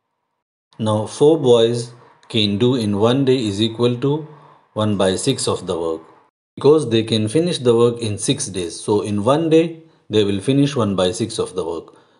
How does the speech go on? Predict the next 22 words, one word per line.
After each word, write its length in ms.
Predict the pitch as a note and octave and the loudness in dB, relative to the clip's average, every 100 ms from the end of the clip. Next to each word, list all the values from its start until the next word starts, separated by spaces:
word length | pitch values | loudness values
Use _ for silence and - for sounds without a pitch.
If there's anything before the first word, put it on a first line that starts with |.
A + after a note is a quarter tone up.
| - | -8
Now 140 | G#2+ | -2
one 300 | G2+ C3 E3+ | 2 2 2
boy 360 | D3+ D3+ D#3 D3+ | 4 6 6 4
can 280 | A#2 G#2+ G#2 | -2 0 0
do 140 | B2+ | 0
in 200 | A2 G2+ | 0 -2
one 300 | G#2+ C#3+ D#3 | 2 2 4
day 320 | D#3+ E3+ E3+ - - | 4 2 -2 -18 -8
one 200 | G#2 G2+ | -4 0
by 200 | G2 F#2+ | 2 0
six 240 | - C#3+ | -2 -6
divided 420 | G#2+ G2 G2+ G2 E2+ | -4 -2 0 0 -2
by 180 | E2 | -4
four, 460 | D#2+ G2 D2 - - _ _ _ - | -4 -4 -6 -8 -20 _ _ _ -6
that 240 | G#2+ G2 | -2 0
is 260 | A#2+ C#3 C#3+ | 0 0 -4
one 320 | G#2 G2+ G2+ | -4 -2 0
over 220 | A2 C#3 D3 | 2 4 4
twenty-four 640 | A2 G2 F#2+ - A2+ B2 - | 0 -2 -4 -2 0 0 -4
of 220 | F2+ - | -8 -6
the 80 | D#2+ | -6
work. 380 | E2+ D#2+ - | -6 -10 -14